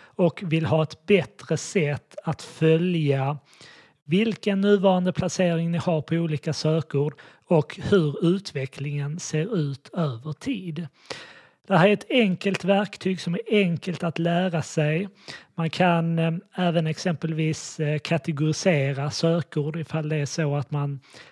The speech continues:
delar in dem, exempelvis som jag brukar prata om i kommersiella och informativa sökord, så kan man göra det. Man kan, eh, gruppera dem i olika teman och så vidare.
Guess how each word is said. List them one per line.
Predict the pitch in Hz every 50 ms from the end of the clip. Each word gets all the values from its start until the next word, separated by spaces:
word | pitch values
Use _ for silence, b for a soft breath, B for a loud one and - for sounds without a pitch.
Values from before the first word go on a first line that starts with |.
| B _
delar | - 160 156 151 147 156 160
in | 160 151 147 131 123
dem, | 139 143 147
exempelvis | 151 - - 170 156 135 - 143 156 151 156 143 -
som | - 151
jag | 147 143 131
brukar | 143 139 - - 139
prata | - - 147 139 - - 139
om | 135 135 139
i | 139
kommersiella | - - - 147 143 139 135 - - 156 147 135 131 131 131
och | 147 170
informativa | 156 143 131 117 - 139 131 131 131 - 139 135 123 139
sökord, | - - 156 160 147 - - 143 135 147 - B B B B B B B B B B B
så | - - 151
kan | - - 147
man | 143 139 143
göra | 143 143 139 135 139 143 131
det. | 147 135 135 147 180 - B B B B B B _
Man | - 151 151 147
kan, | - - 143 139 135 147 139
eh, | 143 143
gruppera | 147 135 120 147 139 - 156 151 147 139 135
dem | 143 139 135
i | 143 143
olika | 147 147 139 131 - 139 127
teman | - - 156 135 120 131 135 143 147 156
och | 156 - -
så | 156
vidare. | 143 156 165 160 143 147 156 160